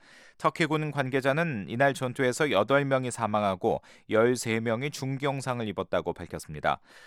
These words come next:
터키군이 지난 일월부터 아프린에서 쿠르드 민병대 인민수비대 제거를 위한 군사작전을 시작한 이래 터키군 누적 산-, 전사자는 오십여 명 이상인 것으로 집계됐습니다. 시리아 내전 감시단체인 시리아 인권관측소는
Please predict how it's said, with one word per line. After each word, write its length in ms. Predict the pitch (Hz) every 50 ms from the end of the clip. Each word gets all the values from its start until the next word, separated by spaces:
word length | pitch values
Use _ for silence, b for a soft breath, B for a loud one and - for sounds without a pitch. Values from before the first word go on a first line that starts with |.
| B B B B B
터키군이 720 | - 165 147 - 180 156 156 170 160 170 175 170 156 - -
지난 300 | - - 135 156 156 151
일월부터 540 | 143 147 156 156 135 143 139 - 165 165 147
아프린에서 800 | 80 104 113 - - 147 151 135 143 139 123 - 151 127 87 - -
쿠르드 320 | - - 175 170 151 175
민병대 720 | 170 147 139 131 127 123 139 131 135 120 127 104 82 71 b b b b b b
인민수비대 960 | 113 120 127 135 143 156 160 156 156 147 - 165 143 151 139 151 147 147 139
제거를 440 | - 143 131 123 135 131 131 127 127
위한 280 | 135 135 139 139 135
군사작전을 760 | 127 - 127 127 123 143 147 139 139 131 - - 135 123 120
시작한 400 | 117 - - 120 117 - 120 104
이래 280 | 104 104 123 104 76 b b b b b b
터키군 640 | - - 147 - - 156 131 143 151 147 139 135 123
누적 400 | 101 110 123 131 120 143 139 -
산-, 320 | - - 123 120 113 113
전사자는 800 | 107 - - 113 110 113 113 123 117 104 117 110 117 139 151 151 -
오십여 520 | - 110 120 127 - - 139 143 147 139
명 320 | 135 131 127 127 131 135 - - _
이상인 460 | - 101 - - 123 120 113 110 107
것으로 320 | 95 98 90 - - 82 -
집계됐습니다. 800 | - - - 98 87 82 78 - - 78 76 71 80 76 - b b b b b b b b b b b b
시리아 380 | - - 165 160 175 175 175
내전 380 | 165 156 160 151 160 160 160 160
감시단체인 760 | 151 151 143 143 135 143 147 147 147 147 - 160 160 170 180
시리아 400 | 175 - - 170 180 180 170 165
인권관측소는 1120 | 131 123 131 127 - 160 151 147 139 143 131 123 - 127 - - 123 123 147 139 92 139